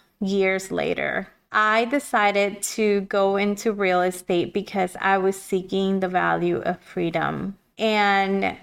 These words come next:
with covid and the craziness of the market, we were able to really recognize that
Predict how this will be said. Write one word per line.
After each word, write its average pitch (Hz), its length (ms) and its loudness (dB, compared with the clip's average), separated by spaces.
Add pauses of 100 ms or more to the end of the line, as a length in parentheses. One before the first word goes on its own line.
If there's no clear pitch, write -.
(520)
with 208 840 2 (360)
covid 226 720 2
and 196 520 2
the 190 60 2
craziness 190 920 0
of 190 280 2
the 190 100 0
market, 190 640 0 (520)
we 226 260 0
were 214 220 0
able 214 520 2
to 214 840 2
really 220 840 0 (120)
recognize 185 1160 0 (540)
that 185 480 2